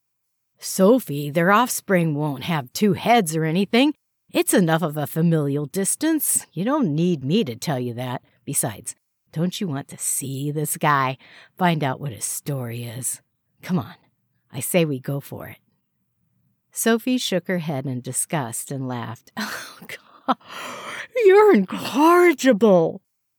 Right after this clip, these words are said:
Julian ignored her and went to work overriding the new donor's data to confirm his match as the next pairing for Georgia seventy-six B. "It's perfect. Two double recessive gingers. What could be better than that?"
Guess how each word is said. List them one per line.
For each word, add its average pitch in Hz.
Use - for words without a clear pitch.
Julian 180
ignored 202
her 147
and 165
went 180
to 294
work 202
overriding 196
the 147
new 185
donor's 180
data 165
to 208
confirm 220
his 240
match 151
as 175
the 180
next 185
pairing 139
for 170
Georgia 160
seventy-six 170
B. 135
"It's 143
perfect. 170
Two 240
double 180
recessive 151
gingers. 123
What 208
could 247
be 254
better 254
than 269
that?" 269